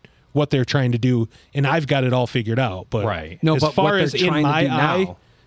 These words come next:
Speaker 1: as far as in my eye, you know, they definitely tried to push something that was way out of line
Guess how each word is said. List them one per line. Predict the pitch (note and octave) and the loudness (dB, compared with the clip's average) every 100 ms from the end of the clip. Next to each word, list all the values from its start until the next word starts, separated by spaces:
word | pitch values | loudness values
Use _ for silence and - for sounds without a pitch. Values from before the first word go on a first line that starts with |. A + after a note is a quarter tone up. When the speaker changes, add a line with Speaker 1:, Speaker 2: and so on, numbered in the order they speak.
| - | -6
Speaker 1:
as | B2+ | -4
far | D#3+ D3+ | 0 0
as | C3+ | 2
in | C3 | 0
my | A#2+ B2+ | 0 0
eye, | C3+ D#3 E3+ - _ _ _ _ _ | 0 0 -2 -6 _ _ _ _ _
you | A#2+ | -2
know, | A#2 G#2+ | -2 -2
they | C#3+ C#3+ | -2 0
definitely | D#3+ F3 D3+ | 0 0 0
tried | C3+ D3 C3 | 0 0 0
to | A#2+ | -2
push | C#3+ C#3 | 0 0
something | - B2 B2+ A#2+ | 0 0 0 0
that | A2+ | 0
was | A2 | -2
way | G#2 B2+ F#3 D3+ | -2 0 0 0
out | A#2 | -2
of | G#2 | -2
line | A#2 B2 G2 F#2+ | -2 -2 -2 -6